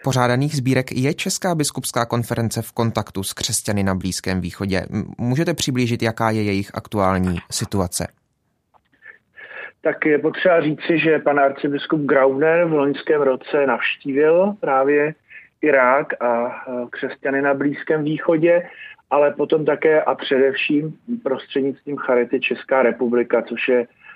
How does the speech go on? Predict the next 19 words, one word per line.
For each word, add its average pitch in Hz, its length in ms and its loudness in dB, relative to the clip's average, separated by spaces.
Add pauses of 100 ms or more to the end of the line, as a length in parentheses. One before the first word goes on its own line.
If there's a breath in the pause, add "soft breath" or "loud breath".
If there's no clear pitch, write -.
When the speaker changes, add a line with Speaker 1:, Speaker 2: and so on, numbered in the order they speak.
(120)
Speaker 2:
právnická 120 640 0
osoba 113 400 -4
zřizovaná 110 640 -2
Českou - 400 -12
biskupskou - 600 -12
konferencí. 104 880 -4 (560 loud breath)
Jsme 123 360 2 (360 soft breath)
tedy 113 360 0
s - 200 -14
kon-, 113 320 -2
v - 40 -20
kontaktu, 113 760 -2
eh, 107 460 -2
s - 20 -18
křesťany 107 600 -6
na 101 140 -2
Blízkém 107 480 -8
východě. 104 580 -2 (1400 soft breath)
Speaker 1:
Pokud 147 240 -4